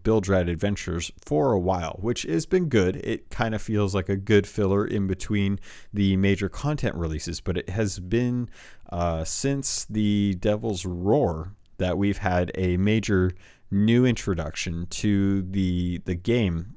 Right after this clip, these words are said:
outside of the Shrouded Spoils, which are Shrouded Spoils, for all intents purposes, was a lot of quality of life, fog, and the mega keg. That was a,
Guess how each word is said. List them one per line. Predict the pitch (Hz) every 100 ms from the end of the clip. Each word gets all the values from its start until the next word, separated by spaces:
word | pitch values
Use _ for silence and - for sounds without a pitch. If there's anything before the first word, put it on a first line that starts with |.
| -
outside | 95 92 - 95 92
of | 92 90
the | 90 85
Shrouded | - 95 87
Spoils, | - - 80 76 -
which | 82
are | 92
Shrouded | - 120 110 -
Spoils, | - 95 92 - - - - -
for | - 127
all | 127 120
intents | 110 107 98
purposes, | - 92 - 95 90
was | - 85 85 -
a | 90
lot | 87 95
of | 107
quality | - 107 101 117
of | 127
life, | 92 82 - - - - -
fog, | - - 92 92 - - 95
and | 90 87 87
the | 87
mega | 90 87 80
keg. | - 80 78 - - - -
That | - 87 85
was | 92 85 - -
a, | 87